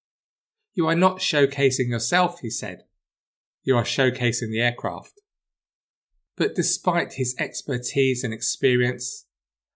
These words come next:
the prosecution said that he alone was responsible for serious negligence when the nineteen fifties Hawker Hunter fighter he was piloting crashed on that sunny August day. The jury were told that the plane was in excellent working condition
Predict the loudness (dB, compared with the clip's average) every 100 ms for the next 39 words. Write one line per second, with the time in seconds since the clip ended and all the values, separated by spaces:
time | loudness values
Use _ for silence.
0 | _ -6 -2 0 0 -2 0 0 2 0
1 | 0 0 2 2 -2 -4 2 4 6 4
2 | 0 -2 -6 -2 -2 0 -2 0 0 -2
3 | _ _ -4 -2 2 4 4 4 2 0
4 | 0 0 0 -2 -2 -8 -10 _ _ _
5 | _ _ -2 0 2 2 2 0 0 -2
6 | -2 0 0 -2 2 2 2 -2 -2 -2
7 | -6 0 2 2 -2 -2 -4 -2 0 0
8 | -2 -6 -6 -12 _ _ _ _ _ -8
9 | -4 -2 -4 -6 -6 -8 -8 -6 -4 -4
10 | -4 -4 -4 -6 -8 -4 -4 -6 _ _
11 | _ _ _ _ _ _ _ _ _ _
12 | _ -2 6 8 8 6 4 4 4 4
13 | 0 -6 0 2 2 2 -2 -4 -8 -8
14 | -6 -6 0 0 0 -2 -6 -2 -2 -2
15 | -4 -6